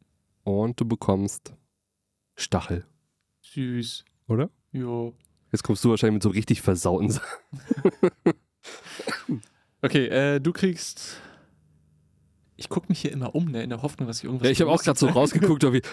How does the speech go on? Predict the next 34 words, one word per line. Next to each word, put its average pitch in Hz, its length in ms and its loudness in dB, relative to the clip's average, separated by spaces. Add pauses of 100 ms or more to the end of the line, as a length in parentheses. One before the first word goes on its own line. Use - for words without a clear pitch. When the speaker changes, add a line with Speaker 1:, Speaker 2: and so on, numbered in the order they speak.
Speaker 1:
ich - 60 -10
wollte 135 160 4
erst 123 120 0
so 123 100 4
Pflanze, 147 580 4
Stuhl, 165 480 4
Tisch, - 380 2
nö. 117 240 4 (960)
Speaker 2:
Äh, 151 40 -8
Webcam. 117 1600 -4 (480)
Speaker 1:
Okay. 110 260 -6 (600)
Speaker 2:
<laughs> 139 180 -2 (260)
Speaker 1:
Hm. 107 160 2 (560)
Speaker 2:
Ähm, 110 500 -4 (400)
Camgirl. 131 600 0 (840)
Speaker 1:
Na 90 180 2
toll. 87 380 -2
Speaker 2:
Oh, 139 100 -2 (140)
Speaker 1:
Aber 101 120 2
da 113 80 4
ist 113 60 0
Speaker 2:
toll. 113 80 -10
Speaker 1:
beid-, 95 340 0
zweimal 101 300 0
Cam 104 260 -2
drin. 85 260 -6
Speaker 2:
Ja, 123 160 -2
ist 156 140 -6
doof. 160 240 -2 (320)
Okay, - 160 -6
Speaker 1:
Webcam, 104 320 0
Speaker 2:
nee. 98 60 -2
Speaker 1:
Camgirl. 101 340 0
Speaker 2:
Ja, 90 120 -2